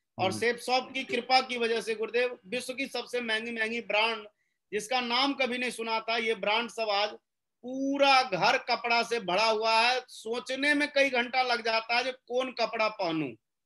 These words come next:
Speaker 2: क्या बात है।
Speaker 1: तो करता क्या हूँ, जो कपड़ा निकाले रहता हूँ बाहर में दो तीन वही पहनते रहता हूँ।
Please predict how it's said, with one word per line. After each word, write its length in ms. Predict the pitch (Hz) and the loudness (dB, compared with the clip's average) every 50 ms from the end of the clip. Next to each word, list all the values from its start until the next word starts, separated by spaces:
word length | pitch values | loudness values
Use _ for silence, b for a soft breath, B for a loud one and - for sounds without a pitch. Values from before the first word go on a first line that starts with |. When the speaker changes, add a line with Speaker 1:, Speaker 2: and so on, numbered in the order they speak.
| _ _ - | _ _ -2
Speaker 2:
क्या 180 | 147 147 139 123 | 0 2 2 2
बात 300 | 117 110 110 110 - - | 0 -2 -6 -10 -14 -18
है। 120 | - - - | -20 -10 -6
Speaker 1:
तो 80 | - 233 | -4 -4
करता 480 | 226 - - 247 254 247 - - 277 285 | -4 -4 -6 -6 -6 -4 0 2 2 4
क्या 220 | - 269 269 269 | 4 4 4 4
हूँ, 180 | 254 269 285 254 | 4 2 2 2
जो 140 | 269 269 | 2 2
कपड़ा 320 | 269 - 247 240 269 277 277 | 2 2 0 0 2 2 2
निकाले 480 | 269 262 262 - 262 254 262 285 285 | 2 2 0 2 4 6 8 8 8
रहता 260 | 269 262 262 262 269 269 | 8 6 4 2 0 0
हूँ 140 | 277 277 | 0 0
बाहर 300 | 254 247 233 233 247 269 | 2 2 4 4 4 4
में 140 | 269 277 262 | 2 2 2
दो 120 | 220 254 254 | 2 2 2
तीन 200 | 254 277 269 269 | 2 0 -2 2
वही 180 | 254 247 247 269 | 4 4 4 4
पहनते 380 | - 262 247 254 247 254 262 | 2 2 0 2 4 4 4
रहता 300 | 254 220 226 - - 226 | 6 6 4 4 2 0
हूँ। 200 | 202 190 185 196 | 2 2 2 2